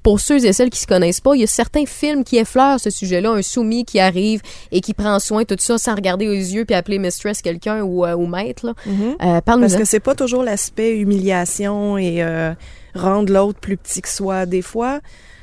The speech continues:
Speaker 2: il y a des gens qui, leur désir de soumission vient du fait qu'ils aiment rendre service, rendre hommage, faire plaisir, améliorer la vie de l'autre, apporter quelque chose et qui veulent pas recevoir des ordres.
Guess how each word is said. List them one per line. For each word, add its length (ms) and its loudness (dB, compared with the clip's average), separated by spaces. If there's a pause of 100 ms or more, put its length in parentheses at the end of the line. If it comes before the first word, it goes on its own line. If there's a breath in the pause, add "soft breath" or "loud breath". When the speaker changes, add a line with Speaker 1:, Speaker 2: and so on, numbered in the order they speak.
(100)
Speaker 2:
il 60 -6
y 60 4
a 20 4
des 160 2
gens 300 0
qui, 520 -4
leur 380 2
désir 300 2
de 80 2
soumission 720 -2
vient 440 -2
du 300 -6
fait 380 -2
qu'ils 340 -4
aiment 300 0 (480 soft breath)
rendre 480 0
service, 680 -2 (140)
rendre 400 0
hommage, 640 0
faire 320 -6
plaisir, 720 -2 (560 soft breath)
améliorer 640 2
la 140 0
vie 200 -6
de 80 -4
l'autre, 480 0 (480 soft breath)
apporter 520 -2
quelque 260 -4
chose 380 -6
et 60 2
qui 120 -8
veulent 220 0
pas 120 -2
recevoir 460 -2
des 320 -2
ordres. 400 -4